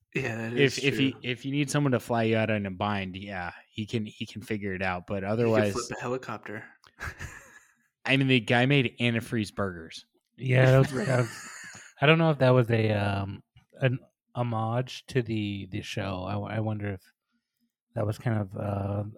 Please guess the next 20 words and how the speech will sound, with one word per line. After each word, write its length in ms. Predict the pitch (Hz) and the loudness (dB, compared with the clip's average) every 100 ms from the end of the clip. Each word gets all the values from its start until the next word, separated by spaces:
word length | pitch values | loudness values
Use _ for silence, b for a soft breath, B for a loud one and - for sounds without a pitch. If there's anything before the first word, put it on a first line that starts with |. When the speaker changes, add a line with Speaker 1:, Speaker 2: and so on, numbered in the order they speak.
| 98 | -12
Speaker 3:
a 40 | 117 | -8
throwback 520 | 104 113 107 107 101 | 2 2 4 0 -4
to 80 | - | -6
that. 320 | 107 107 107 - _ _ _ _ _ _ - | -2 0 -2 -8 _ _ _ _ _ _ 2
But 100 | 123 | 6
Speaker 1:
Yeah, 80 | 123 | 8
if 40 | 113 | 6
Speaker 3:
wasn't 200 | 135 160 | 4 2
Speaker 1:
we 80 | 120 | 2
went 280 | 123 117 | -2 -6
back 280 | 110 113 113 | -6 -8 -8
to 360 | - 113 110 104 - | -8 -6 -6 -8 -10
watch 540 | 135 117 107 113 - - | -6 -2 -2 -4 -12 -6
the 80 | |
actual 380 | 101 107 - 113 | -6 -6 -8 -12
show. 360 | 104 113 110 143 _ _ _ _ - - | -10 -8 -8 -8 _ _ _ _ -20 -8
Speaker 3:
w-, 180 | 135 135 | -6 -2
didn't 180 | 127 156 | 2 4
he 40 | |
Speaker 2:
Yeah. 80 | 170 | 4